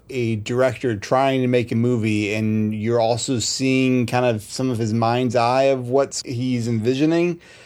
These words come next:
except you never quite get a full picture of any of it, I feel like.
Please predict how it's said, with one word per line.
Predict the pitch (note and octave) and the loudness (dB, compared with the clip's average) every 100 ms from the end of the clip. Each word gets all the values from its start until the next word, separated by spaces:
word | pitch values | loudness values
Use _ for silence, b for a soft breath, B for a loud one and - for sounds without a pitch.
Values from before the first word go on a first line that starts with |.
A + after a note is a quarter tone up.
| B B B | B B B
except | - C3 | -4 -2
you | B2+ | 0
never | C#3 D3 D3 | 2 2 2
quite | - D3 C#3 B2+ | 0 -2 -2 0
get | B2+ | 0
a | A#2+ | 0
full | - C3+ B2 | 2 2 2
picture | C3+ - C3 A#2 | 0 -2 0 2
of | A2 | 2
any | A#2+ G#2 | 2 0
of | F#2 | -4
it, | F#2 - | -8 -6
I | G2+ | -8
feel | G2 G#2+ F#2+ | -6 -8 -6
like. | F#2 F#2+ - | -8 -10 -16